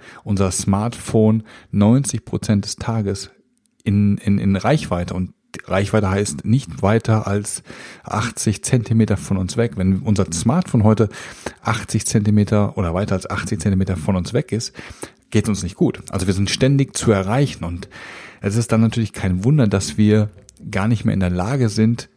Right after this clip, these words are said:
das, was jetzt gerade so um uns herum passiert,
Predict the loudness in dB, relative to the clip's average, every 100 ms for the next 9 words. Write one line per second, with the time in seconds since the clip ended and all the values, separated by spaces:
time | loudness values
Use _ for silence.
0 | _ -2 -2 0 -2 -4 -8 -2 0 0
1 | -2 -4 -8 _ 0 2 0 -2 0 0
2 | -2 -6 _ -8 -6 0 2 2